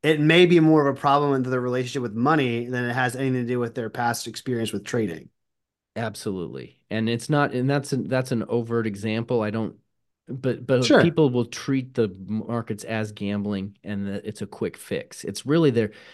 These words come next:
Speaker 2: People come to the markets for a quick fix.
Speaker 1: Mm.
Speaker 2: And I will tell you that the markets are not gonna give you a quick fix.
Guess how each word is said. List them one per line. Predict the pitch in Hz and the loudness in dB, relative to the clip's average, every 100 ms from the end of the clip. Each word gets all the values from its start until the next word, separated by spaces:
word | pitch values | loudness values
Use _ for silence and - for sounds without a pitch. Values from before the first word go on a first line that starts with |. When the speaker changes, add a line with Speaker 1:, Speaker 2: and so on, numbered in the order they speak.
| - - | -20 -4
Speaker 2:
People | 160 170 - | -2 -2 -2
come | 131 127 | 0 2
to | 123 | 2
the | 113 | 2
markets | 107 104 104 - | 0 -2 -6 -8
for | - | -8
a | 62 | -8
quick | - 107 101 - - _ _ | -8 -4 -4 -6 -20 _ _
fix. | - 87 - - - _ - | -6 -6 -6 -20 -20 _ -2
Speaker 1:
Mm. | 120 120 117 107 | 4 4 4 2
Speaker 2:
And | 104 | 2
I | 110 | 0
will | 110 107 | -2 -4
tell | - 143 139 | 0 2 2
you | 92 82 | 0 -6
that | 87 - | -10 -10
the | 101 | -8
markets | 101 101 104 - | -6 -6 -8 -6
are | 95 | -4
not | 101 110 | -4 -4
gonna | - 98 | -4 -8
give | 90 113 107 101 | -8 -6 -6 -6
you | 87 | -10
a | 82 | -10
quick | - 104 87 - | -8 -8 -8 -10
fix. | - - 101 76 - - | -20 -6 -6 -6 -14 -18